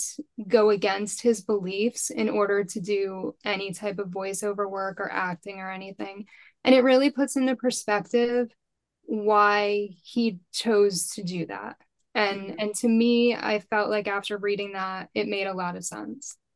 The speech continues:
Speaker 2: Yeah, I, I guess it does make a lot of sense. If you have a certain belief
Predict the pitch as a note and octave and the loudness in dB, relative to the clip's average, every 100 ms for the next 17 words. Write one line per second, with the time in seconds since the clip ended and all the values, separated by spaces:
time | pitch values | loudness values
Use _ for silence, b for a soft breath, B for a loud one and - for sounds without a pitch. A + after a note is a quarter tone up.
0 | _ B3 C4+ G3+ F#3 F#4 G4 G4 G#4 E4 | _ 2 4 4 4 4 4 4 2 2
1 | C4 A#3 A3 F#3+ F#3 E3+ D#3+ - F3 D3+ | 2 2 0 0 2 2 0 -2 -2 -2
2 | E3 G#3+ B3+ D4+ D4 B3 B3 - A3+ A3+ | -2 -2 0 0 0 0 0 0 -2 0
3 | G3 F3+ F#3 A3+ - | 0 0 -2 -2 -6